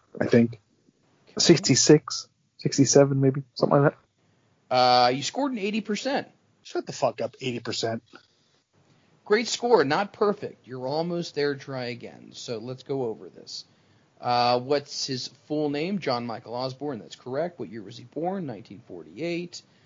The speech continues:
Speaker 2: Uh, what's the name of the heavy metal band founded by Ozzy? That is the Black Sabbath. What was their most popular song? You said Paranoid. That was incorrect. It's actually War Pigs.
Speaker 1: Eh.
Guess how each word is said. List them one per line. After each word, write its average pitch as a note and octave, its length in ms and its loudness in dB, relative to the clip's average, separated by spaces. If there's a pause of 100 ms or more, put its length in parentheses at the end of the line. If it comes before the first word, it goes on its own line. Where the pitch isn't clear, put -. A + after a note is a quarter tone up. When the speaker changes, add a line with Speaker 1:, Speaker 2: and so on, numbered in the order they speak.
(340)
Speaker 2:
Uh, A#2+ 220 -4
what's A#2 280 -8
the B2 40 -12
name A#2 180 -8
of A2+ 40 -8
the G2+ 80 -10
heavy A#2+ 220 -12
metal G#2+ 200 -8
band B2 340 -6 (220)
founded D3+ 380 -2
by D3 160 0
Ozzy? D3 380 -6
That G2+ 140 -8
is F#2+ 120 -14
the G2 100 -16
Black E2 320 -14
Sabbath. D#3 500 -8 (520)
What D3 240 2
was C#3+ 100 -2
their C#3 120 0
most A#2+ 240 -4
popular A#2 500 -10
song? F#3 400 -2
You E3 140 -10
said F3 300 -8
Paranoid. G#3 840 -8
That F3+ 240 -8
was D#3 220 -8
incorrect. C#3 760 -6
It's C3+ 100 -16
actually C3 540 -10 (380)
War D#3 380 4
Pigs. A#2+ 680 -8
Speaker 1:
Eh. F3+ 160 8